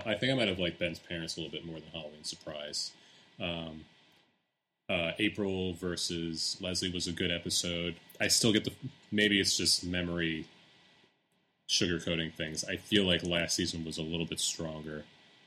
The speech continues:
Um, this se-, season is certainly good, and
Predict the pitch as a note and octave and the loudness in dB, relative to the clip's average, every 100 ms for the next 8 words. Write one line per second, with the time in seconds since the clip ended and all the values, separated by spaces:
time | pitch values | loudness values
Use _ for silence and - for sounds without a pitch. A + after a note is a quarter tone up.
0 | _ _ - E2+ D#2+ D#2 D#2+ - - - | _ _ -4 -2 0 -4 -10 -14 -20 -20
1 | - _ _ G#2+ - A#2 - A2 F#2+ F2+ | -20 _ _ 4 6 6 6 4 6 4
2 | - A2 F#2+ F#2 F2 E2 F2 E2+ E2+ F#2 | 4 4 2 0 0 0 0 0 -2 -2
3 | F2 E2+ | -2 -4